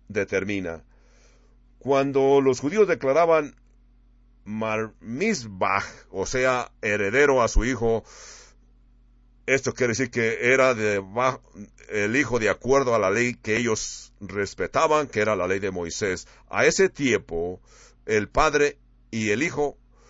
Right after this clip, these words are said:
pasaba el hijo de niño a adulto y, y lo declaraba. Veamos en el verso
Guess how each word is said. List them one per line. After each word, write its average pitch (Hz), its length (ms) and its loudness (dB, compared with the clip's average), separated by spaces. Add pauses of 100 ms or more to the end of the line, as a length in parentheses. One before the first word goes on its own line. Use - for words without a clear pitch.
(300)
pasaba 143 640 4
el 113 120 2
hijo 135 420 -2
de 107 400 0
niño 131 540 0
a 107 260 -2
adulto 98 600 -4 (800)
y, 107 300 -18
y 110 120 -6
lo 110 140 0
declaraba. 104 600 -4 (1000)
Veamos 120 420 2
en 113 100 0
el 110 80 0
verso 117 340 -2